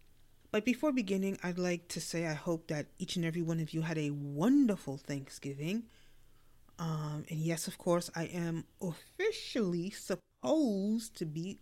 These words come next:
on hiatus. However, I really felt the, the need and the urge to jump in here and to bring this impromptu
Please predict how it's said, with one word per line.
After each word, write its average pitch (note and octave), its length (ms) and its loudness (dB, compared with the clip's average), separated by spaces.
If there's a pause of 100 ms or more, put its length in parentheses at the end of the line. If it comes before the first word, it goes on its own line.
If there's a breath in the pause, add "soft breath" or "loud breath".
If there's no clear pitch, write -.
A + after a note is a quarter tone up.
(120)
on D#3+ 280 -4 (100)
hiatus. D#3+ 720 -4 (640 soft breath)
However, F#3 640 2
I F3 140 2
really G#3 340 4
felt F#3 520 -2
the, D3+ 440 -4 (1400)
the D#3+ 140 -6
need F#3+ 380 6
and D#3 160 2
the - 140 -6
urge F3 360 0
to F3 100 -6
jump D3+ 380 -2
in F#3+ 140 0
here E3+ 260 0
and D#3+ 220 -2
to E3 80 -4
bring E3 340 0
this E3 280 -2
impromptu F3 880 -4